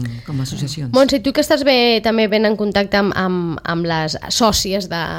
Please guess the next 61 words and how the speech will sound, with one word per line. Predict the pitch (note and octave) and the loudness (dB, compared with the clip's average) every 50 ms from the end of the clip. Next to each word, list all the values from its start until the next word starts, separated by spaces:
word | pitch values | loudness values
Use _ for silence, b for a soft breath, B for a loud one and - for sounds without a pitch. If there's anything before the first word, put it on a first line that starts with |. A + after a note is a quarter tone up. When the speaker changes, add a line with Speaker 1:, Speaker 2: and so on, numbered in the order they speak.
| D#3+ - - | -8 -8 -8
Speaker 2:
de | F3 F#3 F3+ F3 E3+ E3 D#3+ D#3+ D#3+ D#3+ | -6 -4 -2 -2 -2 -2 -4 -4 -4 -2
l'associació | D#3+ D#3 - - F#3+ - - - - A#3 A3 | -2 -2 -2 -4 -6 -8 -6 -6 -2 -2 -2
i | A3+ | 0
que | A3 G3+ | 0 -2
les | F3+ E3 - - | -2 -2 -4 -4
portes | - G3+ - - E3 E3+ | -4 -6 -6 -6 -6 -6
aquí, | D#3+ D#3 - - G#3+ B3 B3 | -6 -8 -6 -4 -2 -2 0
no? | G#3 G3 A#3 C#4 | 0 0 0 0
Moltes | C4 G#3 F#3 F3 E3 E3 D#3 D#3+ E3 | 0 -2 -2 -4 -4 -6 -6 -4 -4
d'elles | F#3 F#3+ - E3 D#3+ | -4 -2 -2 -4 -6
aquí, | E3 - F#3+ G3 G3 | -6 -6 -6 -4 -4
als | E3+ D3+ F3 | -4 -4 -6
altres | D#3+ D3+ E3+ E3+ | -8 -8 -8 -8
espais | F3 D#3 - - E3 E3 | -8 -8 -4 0 0 2
Speaker 1:
Ah, | E3 | 2
Speaker 2:
de, | D#3+ E3+ | 2 2
Speaker 1:
exacte. | E3 D#3+ - B2 C3 | 2 0 0 -2 -4
Aquest | C3+ C#3+ C3+ | -4 0 0
és | G3+ F3+ G3+ | 2 2 4
Speaker 2:
de, | A3 F#3 | 4 4
Speaker 1:
l'objectiu, | E3 C#3 D#3+ D#3+ A#2+ - - C#3 B2+ | 4 2 2 0 0 0 -2 0 2
que | G#3 F3 | 2 4
Speaker 2:
aquí | F3 G#3 G3+ | 6 6 6
als | G3 - | 6 4
Speaker 1:
vinguin. | D3+ C#3+ D3 | 2 2 0
Speaker 2:
altres | - - | 0 0
espais | - A#3 A3+ | -2 -4 -2
de | G#3+ G#3+ | -2 -2
ràdio, | G#3 A3 A3 A#3 C4 D#4 | 0 0 0 0 0 -2
Speaker 1:
Sí. | C#4 B3+ | -4 -4
Speaker 2:
perquè | A3+ - G#3+ G3 | -4 -4 -6 -6
tinguin | G#3 G#3 A3+ A3+ A3 | -6 -6 -4 -4 -4
el | G3+ F#3+ | -4 -6
seu | - G#3+ G3 F#3+ | -4 -4 -4 -4
espai | F#3+ F#3 - - F3 F3+ B3 C#4+ | -4 -6 -6 -6 -6 -6 -6 -4
on | B3+ G#3+ F#3+ F3+ | -4 -2 -4 -4
explicar-se, | E3+ - - - G3 - - A#3 B3+ B3 - C#4+ | -6 -8 -8 -8 -8 -4 -2 -2 -2 -2 -2 -4
on | B3+ A#3+ G#3+ G3 | -2 -2 -4 -4
explica-, | F3+ - - - - - - G#3 | -6 -8 -12 -16 -16 -12 -10 -8
explicar | G3+ G3+ - - F#3 - F#3 | -8 -10 -10 -10 -8 -6 -4
els | F#3+ G#3+ | -4 -4
seus | G#3+ - | -6 -6
projectes | - G#3 G3 G3+ G#3+ B3 B3+ - D#4 D4+ B3+ | -6 -4 -2 0 0 0 0 2 0 0 0
i | B3 - | 0 -4
conèixer | G3 G3+ G#3 - - C4+ C4 - | -4 -4 -2 -2 -2 -4 -4 -4
també | G#3 G#3 A3 A#3 | -4 -4 -2 -2
una | A#3 A3+ | -2 0
mica, | A3 G#3+ G#3+ - C4 C4 | -2 -2 -2 -2 -2 0
doncs, | A#3+ G#3+ F#3+ F#3+ | 0 -2 -4 -6
aquesta | F3+ - G3 - - G#3+ A3 G#3+ | -8 -8 -10 -8 -6 -6 -6 -4
visió | A3 G#3+ F#3+ G#3 G#3+ G#3 | -4 -2 -2 -2 -2 -2
particular, | G#3 A3 G3+ G#3 G#3 G3+ - F#3+ F#3 F#3 G3+ A#3 B3+ B3 A3+ | -2 -4 -4 -4 -6 -8 -6 -6 -6 -4 -2 -4 -4 -4 -4
no? | G#3+ A#3 D4 F#4+ F4 - | -4 -2 -2 -2 -4 -6
Eh, | - F#3 F3+ F3 | -6 -8 -6 -6
i | F3 E3+ | -6 -8
aquesta | E3 - F#3+ - - G#3+ | -6 -6 -6 -4 -2 -2
mirada | G#3+ G#3 G3+ G3+ G3+ G3+ G#3 | 0 0 2 2 2 2 0
femenina | G3 - - G3+ G3 F#3 F#3 G3 G3 G#3 G#3 G#3 | 0 -2 -2 -2 -2 0 0 0 0 0 -2 -2
del | F#3+ F#3+ F3+ F3 F3 E3+ | -2 -2 -4 -4 -6 -6
món | E3+ F3+ F#3 F#3 F#3+ | -4 -4 -2 -2 -2
laboral | F#3+ F#3+ F#3 F#3 F#3 F#3 F3 F3+ - | -2 -2 -2 -2 -2 0 0 -2 -2